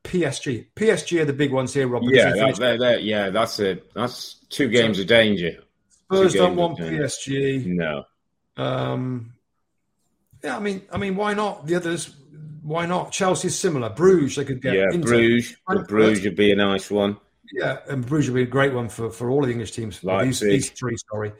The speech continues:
Speaker 2: Mm.
Speaker 1: Um, Leipzig, Frankfurt, Leipzig,
Speaker 2: Yeah.
Speaker 1: Dortmund, and then, of course, P S G. Man City, Bruges,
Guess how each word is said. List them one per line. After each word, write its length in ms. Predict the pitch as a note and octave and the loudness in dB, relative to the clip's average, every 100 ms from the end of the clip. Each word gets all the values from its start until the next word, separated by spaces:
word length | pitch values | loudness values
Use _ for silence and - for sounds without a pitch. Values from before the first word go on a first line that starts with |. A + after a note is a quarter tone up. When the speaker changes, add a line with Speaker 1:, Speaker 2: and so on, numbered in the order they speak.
| - | -10
Speaker 2:
Mm. 320 | F2+ F2+ F2 | -6 -4 -2
Speaker 1:
Um, 240 | A#2+ A#2+ B2 | -4 -4 -2
Leipzig, 340 | E3+ F3 D3+ | -2 -2 -6
Frankfurt, 320 | E3+ E3 D#3 | -6 -6 -6
Leipzig, 300 | D3+ C3+ G2+ | -6 -2 2
Speaker 2:
Yeah. 220 | G2 F2+ | 4 4
Speaker 1:
Dortmund, 440 | A2+ D#3 D#3 C#3 C#3 _ _ | 2 0 -2 -4 -4 _ _
and 200 | A#2 A#2 | -8 -6
then, 160 | B2 A#2+ | -4 -6
of 100 | G#2+ | -6
course, 220 | - A#2 | -6 -6
P 180 | - A2 | -6 -6
S 100 | G2 | -6
G. 340 | - C#3+ C3 - - | -2 -2 -2 -10 -10
Man 220 | C#3 D#3 D#3 | -2 -2 -2
City, 560 | - E3 E3 D#3+ D#3 _ _ _ _ - | -2 -2 -2 -4 -6 _ _ _ _ -2
Bruges, 480 | D3 D#3+ E3 D#3 | 0 2 0 -4